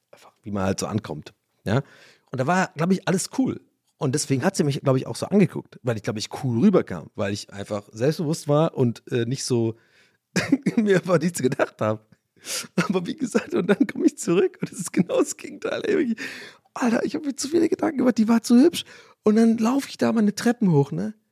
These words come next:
Ich lauf die Treppen hoch, wie gesagt, erster Stock ganz normal. Do, do, do, do, do. Da war der erste Stock, ich schwör euch, Leute. Ich hab wirklich, ich hab, bin geschlichen. Ich bin geschlichen,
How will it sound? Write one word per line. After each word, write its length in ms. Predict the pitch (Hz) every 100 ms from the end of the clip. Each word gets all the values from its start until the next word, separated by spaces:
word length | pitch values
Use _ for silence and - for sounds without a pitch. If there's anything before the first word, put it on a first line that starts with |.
| _ _
Ich 180 | - -
lauf 320 | 180 196 233
die 100 | -
Treppen 320 | 214 240 233 220
hoch, 120 | 214
wie 100 | 190
gesagt, 340 | 202 190 180 - - _
erster 300 | - 208 220
Stock 220 | 196 202
ganz 200 | - 185 -
normal. 280 | 156 202 202 _
Do, 260 | 139 107 95 -
do, 280 | 131 104 - -
do, 260 | 135 95 -
do, 240 | - 117 110 -
do. 180 | 143 117 - -
Da 140 | - -
war 80 |
der 180 | - - -
erste 200 | - -
Stock, 240 | - - -
ich 100 | -
schwör 300 | - - 302
euch, 100 | 285
Leute. 240 | - 185 - - -
Ich 120 | - 156
hab 120 | -
wirklich, 280 | 180 202 - 196
ich 80 | -
hab, 60 | -
bin 380 | 196 - - 131
geschlichen. 520 | 104 - 165 - - - _
Ich 100 | -
bin 140 | 135 113
geschlichen, 760 | 104 - 180 208 107 147 214